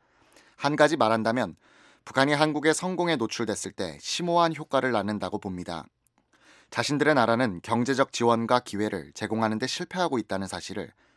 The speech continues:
자각시키는 효과죠. 그래서 때때로 북한이 외부 세계에 노출되도록 하는 창구를 열어주는 것은 북한 주민들에게 도움이 되는 측면도 있다고 봅니다. 그러나 북한은 위협의 대가를 반드시 치러야 한다는 게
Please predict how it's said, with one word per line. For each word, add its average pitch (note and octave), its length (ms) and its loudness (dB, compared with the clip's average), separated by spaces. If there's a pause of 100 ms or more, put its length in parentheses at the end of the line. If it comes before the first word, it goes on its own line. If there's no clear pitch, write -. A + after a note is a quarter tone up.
자각시키는 A#2+ 680 -2
효과죠. F#2+ 440 -4 (680)
그래서 C#3 240 2
때때로 E3 400 4
북한이 B2+ 480 0
외부 G#2+ 260 -2
세계에 B2+ 340 -2
노출되도록 A2+ 760 -2
하는 F#2 260 -6 (340)
창구를 D3+ 480 0
열어주는 A2+ 460 2
것은 F2 300 -10 (420)
북한 B2 260 0
주민들에게 G#2+ 480 -2
도움이 B2 340 0
되는 A#2 240 -2
측면도 G#2+ 420 -4
있다고 G#2+ 340 -2
봅니다. E2+ 440 -10 (680)
그러나 B2+ 240 2
북한은 B2+ 540 0
위협의 B2 420 4
대가를 G#2+ 400 -2
반드시 G#2 500 -6
치러야 B2 380 2
한다는 F2 340 -6
게 D#2+ 220 -12